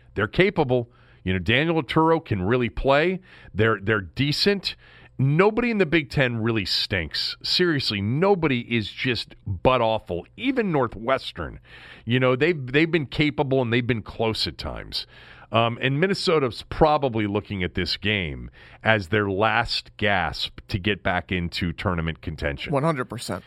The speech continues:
Speaker 1: You know, so with, with, they're, they're thirteen and thirteen overall. They're seven and nine in league play. You know, so they've got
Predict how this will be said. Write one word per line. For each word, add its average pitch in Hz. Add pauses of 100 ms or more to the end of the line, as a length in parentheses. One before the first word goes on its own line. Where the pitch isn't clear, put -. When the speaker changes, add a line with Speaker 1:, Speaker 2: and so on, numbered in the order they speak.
(160)
Speaker 1:
You 98
know, 95
so 113
with, 117
with, 110
they're, 127
they're 120
thirteen 175
and 131
thirteen 143
overall. 110
They're 101
seven 147
and 120
nine 113
in 92
league 92
play. 71 (400)
You 101
know, 101
so -
they've 110
got 101